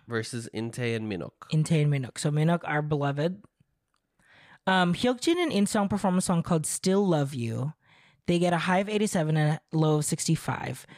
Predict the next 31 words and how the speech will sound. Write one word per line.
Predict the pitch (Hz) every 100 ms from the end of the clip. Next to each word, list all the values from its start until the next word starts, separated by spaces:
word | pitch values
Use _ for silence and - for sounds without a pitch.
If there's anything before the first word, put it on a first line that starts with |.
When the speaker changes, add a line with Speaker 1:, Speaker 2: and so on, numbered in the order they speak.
| - _
Speaker 2:
So | - 196
this | 170 196 208 -
one | 226 202 -
I | 151 160
did, | 156 147 139 123 _
this | 156 160 254 -
was | 240 185
the | 185
one | 160 156
that | 143
I | 135
felt | - 139 131
like | 139 139
it | -
was | 139
so | - - 151 143 139 135 135 - _ _ _ _ _ _ _ _ -
Speaker 1:
Overwrought. | 110 101 92 90 78 64 -
Speaker 2:
overwrought, | 185 196 196 165 156 147 139 - - - _ _ _ -
Speaker 1:
Yeah. | 90 120 170
Speaker 2:
kind | - 190 175
of | 165 -
inconsistent. | 202 190 202 180 - 170 - 165 151
There | 175
was | 175 160
no, | 185
like, | 196 190
kind | - 170
of | 151
through | - 170 160 160 160
line | 165 165 180 185
that | 151 -